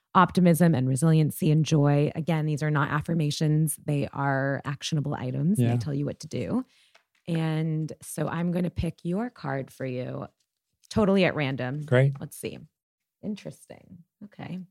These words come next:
Speaker 1: As empathic creatures, our emotions are so often swayed by someone else's experience. Try and commit to spending the entire day strong in your own emotional state, even while around so many others.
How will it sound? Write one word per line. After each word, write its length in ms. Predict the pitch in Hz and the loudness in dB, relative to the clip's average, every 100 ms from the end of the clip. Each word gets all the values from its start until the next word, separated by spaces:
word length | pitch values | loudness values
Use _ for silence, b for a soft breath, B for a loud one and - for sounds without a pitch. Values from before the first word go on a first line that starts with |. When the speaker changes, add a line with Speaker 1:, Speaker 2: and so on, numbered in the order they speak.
| _ _ _ - | _ _ _ 0
Speaker 1:
As 220 | 202 175 | 2 4
empathic 520 | 208 196 202 226 - | 4 4 4 0 -4
creatures, 640 | - 175 - 156 147 151 - | -2 -4 -2 0 0 0 -2
our 140 | 175 165 | 0 2
emotions 600 | 165 160 165 208 202 - | 2 2 2 2 0 0
are 140 | 175 | -4
so 320 | - 180 185 | -2 0 2
often 380 | 185 185 - 190 | 2 0 0 -4
swayed 400 | - 165 156 147 | -4 0 0 2
by 120 | 156 | 0
someone 380 | 156 170 160 160 | 0 0 2 2
else's 300 | 147 - 135 | 0 -4 -6
experience. 840 | 147 - - 139 131 117 - - _ _ - | -8 -6 -4 -2 -2 -8 -14 -20 _ _ -8
Try 180 | 180 196 | 0 2
and 160 | 233 | 2
commit 380 | - 180 160 - | 0 2 2 0
to 80 | 165 | -8
spending 460 | - 156 156 151 147 | -4 0 2 2 0
the 140 | 139 | 0
entire 520 | 143 - 165 165 196 | -2 -2 0 4 4
day 240 | 165 147 143 | 2 0 -2
strong 460 | - 156 147 151 | -2 0 2 2
in 100 | 151 | 0
your 140 | 143 143 | -2 0
own 180 | 160 175 | 0 0
emotional 460 | 170 143 - 139 135 | 2 -2 -2 -6 -6
state, 400 | - 135 135 - _ _ | -6 -4 -4 -6 _ _
even 280 | - 175 196 | -2 2 4
while 220 | 180 165 156 | 4 4 2
around 340 | 151 139 139 | 2 0 -2
so 160 | - 147 | -2 -2
many 240 | 139 139 | 0 -4
others. 480 | - - - - | -8 -12 -14 -18